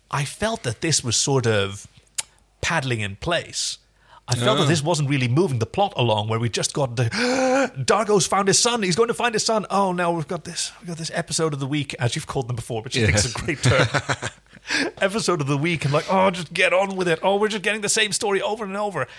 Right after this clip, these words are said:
Speaker 1: And now I just got to really enjoy it.
Speaker 2: Yeah, but I, like I said, I really enjoyed how everybody's,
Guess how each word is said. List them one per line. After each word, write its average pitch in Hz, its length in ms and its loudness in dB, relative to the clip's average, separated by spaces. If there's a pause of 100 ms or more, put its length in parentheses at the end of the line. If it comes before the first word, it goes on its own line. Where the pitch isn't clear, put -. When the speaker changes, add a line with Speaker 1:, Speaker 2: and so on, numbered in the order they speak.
(240)
Speaker 1:
And 175 100 -10
now 208 160 -4
I 208 40 -4
just 170 120 -4
got 175 140 -10
to 151 80 -10
really 175 460 -2
enjoy 135 380 2
it. 104 140 2
Speaker 2:
Yeah, 202 240 4
but - 140 -2
I, 247 120 2
like 151 360 -2
I - 20 -2
said, 98 140 4
I 110 80 6
really 120 400 2
enjoyed 110 360 4
how 98 500 2 (360)
everybody's, 92 880 2